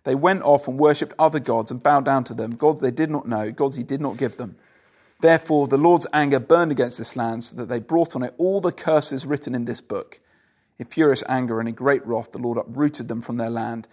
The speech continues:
and thrust them into another land, as it is now.'" They can't,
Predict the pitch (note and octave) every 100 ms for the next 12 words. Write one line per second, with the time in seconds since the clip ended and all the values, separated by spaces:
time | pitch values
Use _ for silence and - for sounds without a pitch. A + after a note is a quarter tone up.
0 | _ - A#2+ - - D3+ - C3+ B2+ A#2+
1 | A#2 A#2+ A#2+ A#2 A2+ A2 - _ _ _
2 | _ B2 A#2 A2+ A2 A2+ G#2 G2+ G#2 G#2+
3 | _ _ _ _ _ _ _ _ _ _
4 | _ _ - B2 - - D3 B2+